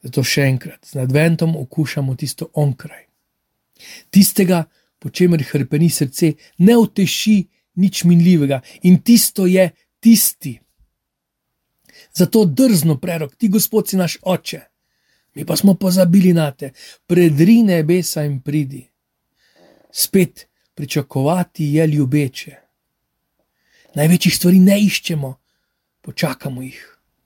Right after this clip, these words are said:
Ko človeštvo čaka, kaj se bo zgodilo?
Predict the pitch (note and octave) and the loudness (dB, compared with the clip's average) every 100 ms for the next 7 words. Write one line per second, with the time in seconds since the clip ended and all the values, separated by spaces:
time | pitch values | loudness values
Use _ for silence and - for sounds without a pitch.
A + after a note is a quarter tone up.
0 | _ _ _ _ _ _ _ _ _ _ | _ _ _ _ _ _ _ _ _ _
1 | - - D3 D3 - C3 - D#3 E3 - | -10 -2 0 0 -2 -6 -2 -4 -4 -6
2 | D#3+ - _ _ _ _ _ _ _ - | -8 -8 _ _ _ _ _ _ _ -10
3 | D3+ D#3 F#3+ F3 F3+ D#3+ F3+ F3+ F3 F3+ | -6 -2 2 2 2 2 2 4 2 -2